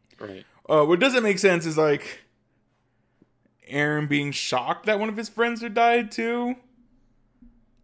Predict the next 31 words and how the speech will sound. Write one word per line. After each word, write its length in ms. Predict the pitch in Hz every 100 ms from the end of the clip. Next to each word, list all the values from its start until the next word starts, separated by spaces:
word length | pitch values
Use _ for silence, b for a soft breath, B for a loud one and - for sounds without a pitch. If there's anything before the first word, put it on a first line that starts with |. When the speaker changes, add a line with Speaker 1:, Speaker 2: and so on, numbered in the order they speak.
| _ -
Speaker 2:
'Cause 100 | -
I 80 | 208
feel 180 | 220
like 180 | 220 196
he's 360 | 185 180 185 185
seen 680 | 165 175 180 180 180 180 170
some 220 | - 131
shit. 540 | - 180 214 226 - _ _ _ _ _ _ - _ _ _ _ _ _ _ -
Speaker 1:
Yeah, 140 | 135 120
already, 420 | 104 156 143 135
like, 200 | 123 107
Speaker 2:
And 340 | 147 151 147
he 220 | 143 - 180
should 200 | 180 151
Speaker 1:
this, 100 | 127
Speaker 2:
know 180 | 147 170
Speaker 1:
for 60 |
the 80 | 170
Speaker 2:
that 180 | 165 160
Speaker 1:
first 220 | 156 - -
mission, 280 | 151 151 -
the 80 | 127
first 280 | - 143 -
mission, 440 | 139 165 143 123
like, 200 | 113 101 _ _ -
only, 220 | 123 127 123
only 320 | 127 123 110
him 320 | 95 131 123
and 340 | 113 104 98 - _ - _ -
Armin 320 | 117 135 123 107
survived. 560 | 107 98 95 107 117